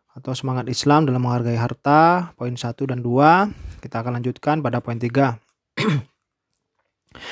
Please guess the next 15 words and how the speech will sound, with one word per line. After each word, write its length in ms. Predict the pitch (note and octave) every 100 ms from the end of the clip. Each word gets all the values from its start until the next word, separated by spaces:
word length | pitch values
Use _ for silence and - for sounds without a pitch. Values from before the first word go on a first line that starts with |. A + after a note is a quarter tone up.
| - - -
Poin 160 | - D#3+
ketiga 560 | D#3+ D#3 C#3 D#3 F#3+ G#3+
ditulis 400 | D3+ C#3+ D#3+ D#3
oleh 160 | C3+
Ustadz 240 | C3 - B2
Aminur 280 | C3+ C3 A#2+
Bait 160 | C3 C#3
Hafizah-, 400 | B2+ B2+ B2 A2+
Hafizahullah 600 | B2+ A#2+ C3+ B2+ B2 A#2+
Ta'ala, 520 | A#2 A2+ C3 D#3 F3+ G#3 _ -
eh, 40 | D#3+
"Orang 480 | A#2+ A#2+ B2+ E3 F3
bodoh 360 | D3 C3+ E3
menurut 240 | G3+ C#3+ A2+
Al-Quran, 720 | C#3 C#3 C3 - C#3+ F3+ G3+